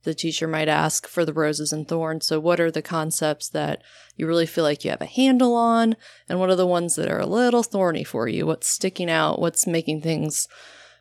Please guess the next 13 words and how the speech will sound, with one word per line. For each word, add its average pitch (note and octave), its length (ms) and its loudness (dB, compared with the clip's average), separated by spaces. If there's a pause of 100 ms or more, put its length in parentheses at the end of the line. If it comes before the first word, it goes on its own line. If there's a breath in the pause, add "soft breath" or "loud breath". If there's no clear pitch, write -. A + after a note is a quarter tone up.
(180 loud breath)
more E3 160 2
difficult B2+ 580 -2
for B2+ 200 -2
you? D2+ 180 -2
Where F2+ 160 2
are E3 80 4
those D#3+ 280 0
areas D#3 460 2
of - 220 -4 (100)
growth - 480 -4
kind - 180 -6
of - 100 -4
thing? - 340 -6